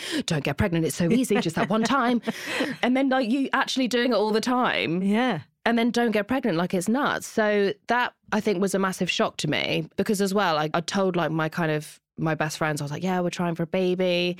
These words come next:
Speaker 2: And there's
Speaker 1: And
Speaker 2: that
Speaker 1: kind of
Speaker 2: eye,
Speaker 1: every
Speaker 2: it feels like eyes are on you.
Speaker 1: Yeah. And then,
Speaker 2: Mm.
Speaker 1: like, every single time I catch up with them, say, I'm like, "No, it's,
Speaker 2: <laughs>
Speaker 1: it's not happening." And then I went away filming for something and came back and I just remember saying, like,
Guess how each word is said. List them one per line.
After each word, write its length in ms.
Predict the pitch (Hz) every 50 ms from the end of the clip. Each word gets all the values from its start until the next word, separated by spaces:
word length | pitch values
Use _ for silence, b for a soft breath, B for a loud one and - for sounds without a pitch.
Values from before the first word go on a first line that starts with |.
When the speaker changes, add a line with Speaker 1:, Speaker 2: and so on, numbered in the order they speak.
| B
Speaker 2:
And 200 | B 180 208 214
there's 120 | 202 190 180
Speaker 1:
And 80 | 190
Speaker 2:
that 40 | 180
Speaker 1:
kind 100 | 208 202
of 60 | 202
Speaker 2:
eye, 160 | 190 202 208 240
Speaker 1:
every 160 | 208 254 233
Speaker 2:
it 40 | 185
feels 220 | - 226 214 208 214
like 100 | - -
eyes 380 | 170 185 196 196 202 202 180
are 100 | 180 175
on 180 | 180 190 190 185
you. 320 | 170 151 143 139 135 135 131 -
Speaker 1:
Yeah. 500 | - 190 214 233 285 339 320 208 165 156 156 151
And 140 | 156 202 214
then, 80 | 214 214
Speaker 2:
Mm. 40 | 214
Speaker 1:
like, 180 | 214 208 208 -
every 240 | 214 214 208 220
single 260 | 208 - 233 208 208 202
time 180 | 208 202 202
I 60 | 202
catch 260 | 190 - 208 202 - -
up 100 | - 214
with 80 | 196 170
them, 200 | 165 156 156 - _ -
say, 420 | - - 190 214 294 330 302 - _ -
I'm 120 | 185 185
like, 220 | 185 185 185 175 - _ _ -
"No, 280 | 147 170 254 339 - - _ _ _ -
it's, 140 | - -
Speaker 2:
<laughs> 280 | 156 160 147 143 127 143
Speaker 1:
it's 160 | 156 - - 190
not 160 | 220 277 311
happening." 380 | 349 403 311 190 143 139 139 117 113 127 B B B B B B B 247 226 B -
And 180 | - 208 208 220
then 340 | 226 233 240 254 247 240 - _ _ -
I 100 | - 185
went 220 | 196 190 226 240 214
away 200 | 208 220 214 202
filming 380 | 196 - 208 208 208 202 185 175
for 100 | - 165
something 520 | - - 147 - - - 147 147 143 147 151
and 120 | 151 151
came 280 | - - 190 165 165 165
back 240 | 175 165 151 156 -
and 80 | 160
I 80 | 147 151
just 360 | 151 165 156 151 - - - -
remember 320 | 165 156 156 151 147 151
saying, 260 | 156 - 160 147 143 143
like, 240 | 147 131 - _